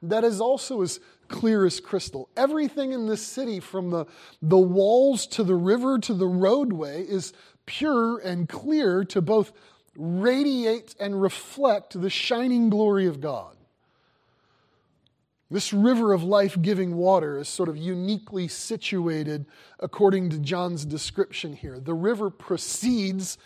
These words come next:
the end of verse one, the river proceeds out from the throne of God and of the Lamb. That is not two sources. That is a single source. There is one throne of God and of the Lamb because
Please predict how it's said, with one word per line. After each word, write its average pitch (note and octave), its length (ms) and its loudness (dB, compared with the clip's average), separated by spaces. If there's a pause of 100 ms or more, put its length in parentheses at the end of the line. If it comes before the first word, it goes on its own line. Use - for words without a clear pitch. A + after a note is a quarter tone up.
(240)
the F#3 180 -2
end A#3 140 2
of F#3+ 80 0
verse F#3 240 -2
one, G#3 200 0
the E3+ 80 -6
river G3 280 2 (320)
proceeds G#3+ 880 0 (120)
out G#3+ 420 0 (400)
from B3 460 2
the G3 100 4
throne A3 400 0
of E3 160 -2
God G3+ 320 2
and F#3 100 -2
of E3+ 160 0
the E3+ 80 0
Lamb. E3+ 460 -2 (300)
That D4 240 4
is G#3 180 -2
not A3 380 -10
two B3+ 240 -2
sources. D3 680 -4
That G3+ 180 2
is F#3+ 160 -2
a E3+ 160 -2 (320)
single C#4 580 0
source. F3 540 -6
There A#3 200 0
is E3 200 -4
one G#3 420 -2
throne G#3 480 -4
of D3 180 -12
God D#3+ 280 -2
and D#3+ 80 -10
of D3 100 -10
the C#3 100 -8
Lamb C3+ 380 -10
because E3 420 -4